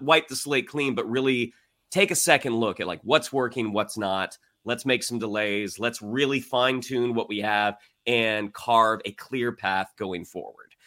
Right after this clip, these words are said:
Um, so I think ultimately this probably, this is a good thing. I mean, they, they're, they're understanding and acknowledging that what has come before it is not doing what we want it to do.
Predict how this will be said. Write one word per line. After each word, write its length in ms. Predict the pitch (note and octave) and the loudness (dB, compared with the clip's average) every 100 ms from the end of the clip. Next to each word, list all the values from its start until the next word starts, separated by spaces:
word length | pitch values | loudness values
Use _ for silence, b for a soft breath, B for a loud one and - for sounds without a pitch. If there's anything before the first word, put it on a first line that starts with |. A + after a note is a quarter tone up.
| b b b A#2+ | b b b 4
Um, 460 | A#2 A2+ A2 G#2+ _ - | 6 6 2 -4 _ -14
so 200 | - E3+ | -2 4
I 80 | D3 | 4
think 220 | F3 D3+ - - | 4 -2 -4 -2
ultimately 460 | F3 G3+ G3+ F3 E3 | 4 4 2 0 2
this 180 | C#3+ C#3 | 2 -2
probably, 800 | - - D3 D3+ D3+ C#3 C3 - | -4 4 6 6 4 0 -2 -2
this 200 | - G3+ A#3 | 0 0 0
is 100 | G3 | 2
a 20 | |
good 220 | G3+ B2 | 2 2
thing. 100 | - - - | -6 -12 -4
I 100 | B2 | 0
mean, 300 | B2+ B2 A#2+ | 2 2 0
they, 180 | A2+ B2 | 0 -2
they're, 240 | C3 C3+ C3 _ | 0 -2 -4 _
they're 280 | A#2 C#3 C3+ | -2 0 2
understanding 760 | C#3+ E3 E3+ - D3+ D3+ D3+ C#3 | 2 2 0 2 4 4 4 2
and 120 | B2 | 0
acknowledging 840 | A2+ G#2+ A#2+ B2 A#2 G2 G2+ F#2+ F#2+ | 0 4 4 6 2 -2 -6 -6 -4
that 240 | G#2 F#2+ _ _ - | -4 -4 _ _ -18
what 320 | F#2+ A#2+ - - | 0 2 2 0
has 260 | A2+ C3 A2+ | -4 -4 -4
come 300 | - C#3+ D3 | -2 0 0
before 400 | D3 - B2+ A#2 | -4 -2 0 2
it 100 | A2 _ _ _ _ _ _ | 0 _ _ _ _ _ _
is 220 | A#2+ A2 | -4 -2
not 500 | A#2 A#2 B2 C3 - - _ _ G#2+ | 0 2 4 2 -2 -20 _ _ -4
doing 300 | C3+ C3+ A#2 | 0 0 0
what 180 | A#2 - | -2 -2
we 80 | A#2 | -4
want 260 | G2+ G2+ | -2 -4
it 120 | F#2+ | -6
to 100 | - | -12
do. 340 | F2+ F#2 F2 | -10 -8 -8